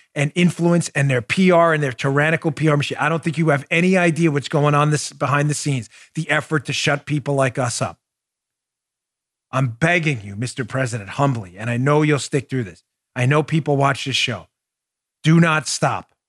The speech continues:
This is not a reflection on, uh, the residents of China, on our Chinese American citizens. Everybody knows that. This is a reflection on an awful, tyrannical Chinese regime which unleashes plague on the world and is desperately trying to hide it,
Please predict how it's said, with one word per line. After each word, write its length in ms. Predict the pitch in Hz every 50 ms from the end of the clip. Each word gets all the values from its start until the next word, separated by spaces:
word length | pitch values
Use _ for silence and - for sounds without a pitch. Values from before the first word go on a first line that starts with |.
| _ _ _ _ _ _ _ _ _ _ _ _ _ _ -
This 140 | 131 - -
is 120 | 143 107
not 220 | 143 147 143 143
a 20 | 147
reflection 840 | 143 143 127 - - 156 160 160 - - - 170 160 156 156 139 - _ _ _ -
on, 300 | 135 135 131 123 117 113 -
uh, 140 | - 110 107 98
the 120 | 117 127 113
residents 480 | 131 156 165 143 160 156 156 147 -
of 80 | 147 123
China, 480 | - - 156 151 151 151 151 147 139 _ _ _ _ -
on 160 | 143 139 131
our 100 | 123 120
Chinese 420 | - - 165 156 156 156 156 143
American 460 | 143 143 143 147 147 143 135 - 139 120
citizens. 460 | - - 160 147 139 - 156 143 - -
Everybody 400 | 175 175 185 180 139 170 156 151
knows 280 | 147 135 131 127 107
that. 240 | 107 90 82 80 - _ _ _ _ _ _ _ _ _ _ _
This 160 | 160 143 123
is 80 | 127 139
a 60 | 151
reflection 600 | 135 127 - - 160 160 - - - 165 151 156
on 180 | - 135 131
an 120 | 123 120 123 -
awful, 440 | - 156 156 160 156 - 170 160 165
tyrannical 600 | 156 - 151 147 147 147 147 147 143 - 160 147
Chinese 540 | 127 - - 151 143 147 151 151 151 127 127
regime 420 | 143 135 120 113 135 143 139 131
which 140 | 127 120 -
unleashes 580 | 147 127 123 131 143 151 151 - - 139 - -
plague 360 | - - 143 147 151 156 147
on 100 | 151 147
the 80 | 147 139
world 320 | 143 147 135 127 113 - - - - -
and 120 | - 139 139
is 160 | 127 120 117
desperately 600 | 113 - 160 147 - - - 190 - 180 175 170
trying 300 | - - 165 160 151 156
to 60 | -
hide 340 | 127 123 160 160 156 147 131
it, 100 | 110 101